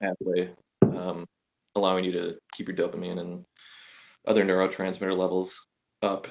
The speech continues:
if there's things that are keeping them down. Also, cold therapy, cold thermogenesis. So, you know, we don't have the, we don't have the sun to boost our dopamine levels in the winter, but something that does boost it is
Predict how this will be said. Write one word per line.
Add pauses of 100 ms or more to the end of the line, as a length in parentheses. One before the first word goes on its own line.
(160)
if
there's
things
that
are
keeping
them
down. (920)
Also, (260)
cold (380)
therapy,
cold
thermogenesis. (200)
So, (1120)
you
know,
we
don't
have
the, (200)
we
don't
have
the
sun (120)
to
boost
our
dopamine
levels
in
the
winter, (580)
but
something
that
does
boost
it
is